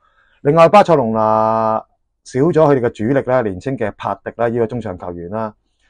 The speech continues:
近期都見到呢，係，呃，比想像中係還要影響得大。夏芬拿就最近傷愈，不過就，即係唔係咁，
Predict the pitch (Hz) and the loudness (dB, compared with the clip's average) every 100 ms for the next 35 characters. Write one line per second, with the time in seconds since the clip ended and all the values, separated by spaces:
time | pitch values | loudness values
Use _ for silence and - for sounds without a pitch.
0 | _ _ - 127 110 151 139 120 110 113 | _ _ -4 0 2 0 0 0 0 2
1 | 135 - 101 104 - _ _ _ 101 104 | 0 -2 -6 -6 -8 _ _ _ -6 -6
2 | - 107 107 95 104 135 101 92 95 123 | -4 -4 -4 -8 -8 -6 -6 -6 -8 -8
3 | 123 101 92 92 87 78 78 95 92 95 | -8 -6 -6 -6 -8 -10 -12 -10 -10 -10
4 | 92 101 101 - _ 92 76 _ _ _ | -10 -10 -10 -14 _ -12 -12 _ _ _
5 | _ _ _ _ _ _ _ - 117 170 | _ _ _ _ _ _ _ -4 0 2
6 | 147 98 107 117 113 104 123 135 135 101 | 0 -2 -4 -4 -4 -4 -2 -4 -4 -4
7 | 95 95 110 101 92 90 92 92 95 123 | -6 -4 -6 -4 -4 -4 -4 -6 -8 -6
8 | 113 101 98 80 92 98 98 104 | -4 -4 -8 -10 -12 -10 -8 -10